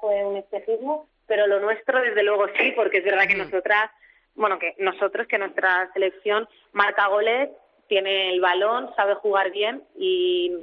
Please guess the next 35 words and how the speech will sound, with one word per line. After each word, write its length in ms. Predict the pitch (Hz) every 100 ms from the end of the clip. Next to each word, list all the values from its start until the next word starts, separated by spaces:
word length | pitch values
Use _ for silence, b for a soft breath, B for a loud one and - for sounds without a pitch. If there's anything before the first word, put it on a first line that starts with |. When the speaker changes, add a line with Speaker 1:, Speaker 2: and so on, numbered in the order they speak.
| - -
Speaker 1:
en 460 | 196 185 180 175
la 60 | 175
Eurocopa 360 | 175 175 180 185
no 80 | 196
lo 60 |
demostró. 520 | 190 180 180 - 247 247 B B B -
Entonces, 360 | 214 208 202
bueno, 280 | 190 247 220
sí 80 | 226
que 80 | 214
es 80 | 214
verdad 240 | 220 220
que, 260 | 226 226 -
que 500 | - 214 202 196 190 190 - _ - _ -
Holanda 640 | 202 202 214 220 226 226
en 100 | 226 220
su 80 | 233
Eurocopa 640 | 226 226 226 233 240 233 - _
estaba 360 | - - 220
en 100 | 226 -
su 120 | 175
casa 340 | 220 226 190
también. 500 | 175 180 185 202 208 B B _
Parece 340 | 208 202 208
que 80 | 220
no, 120 | 220 233
pero 120 | 202
eso 100 | 208
en 60 | 214
el 120 | 208
fútbol 280 | 226 226 240
hace 180 | 233 190
mucho. 420 | 233 - 180 160 b b b _
Tienes, 340 | - 196 196 -
eh, 200 | - -